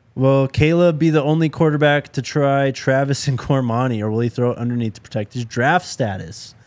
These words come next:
That'll be, I mean, if there's a quarterback that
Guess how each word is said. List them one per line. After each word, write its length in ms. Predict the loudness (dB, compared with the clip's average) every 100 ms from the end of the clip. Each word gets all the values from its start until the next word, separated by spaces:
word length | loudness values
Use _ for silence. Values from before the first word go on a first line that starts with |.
| _ _ _ _ _ -4
That'll 320 | 0 2 2
be, 600 | 2 4 4 4 4 0 -4 _
I 100 | -4
mean, 140 | 0 0
if 100 | 2
there's 200 | 0 -2
a 40 |
quarterback 600 | -2 0 0 0 0 0
that 320 | 0 0 -2